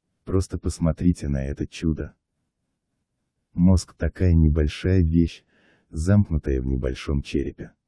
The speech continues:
Один единственный мозг может содержать все библиотеки мира. Его вместимость почти бесконечна.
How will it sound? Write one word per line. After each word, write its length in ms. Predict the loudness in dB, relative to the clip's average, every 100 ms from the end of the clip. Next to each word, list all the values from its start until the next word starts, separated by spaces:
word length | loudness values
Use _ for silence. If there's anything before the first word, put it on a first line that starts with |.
| _ _ _ _ _ _ _ _
Один 420 | 0 4 6 8
единственный 680 | 6 6 2 0 2 4
мозг 320 | 6 4 2 2
может 320 | 4 4 -2
содержать 580 | -4 -2 -2 0 -2 -2
все 220 | 0 2
библиотеки 760 | 2 0 0 -2 0 -2 0
мира. 480 | -2 0 0 -4 -16 _ _ _ _ _ _ _ _ _ _
Его 300 | -2 0 4
вместимость 800 | 4 6 4 2 4 6 6 0
почти 360 | -6 -6 2 4
бесконечна. 840 | 4 0 -2 -2 -2 -6 -14 -14